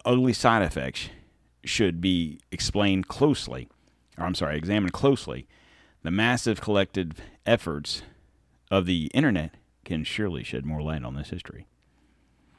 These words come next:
So what is this? There's an article. So this was the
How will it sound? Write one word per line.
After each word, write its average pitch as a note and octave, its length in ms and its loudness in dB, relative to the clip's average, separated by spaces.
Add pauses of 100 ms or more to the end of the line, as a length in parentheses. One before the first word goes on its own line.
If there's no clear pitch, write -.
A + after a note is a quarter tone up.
(720)
So G#2 180 -2
what A#2+ 160 4
is G#2+ 80 2
this? D2+ 200 -2
There's B2 240 4
an - 120 2
article. E2 460 0
So E2 260 4
this F#2+ 240 4
was F2+ 160 4
the E2+ 320 2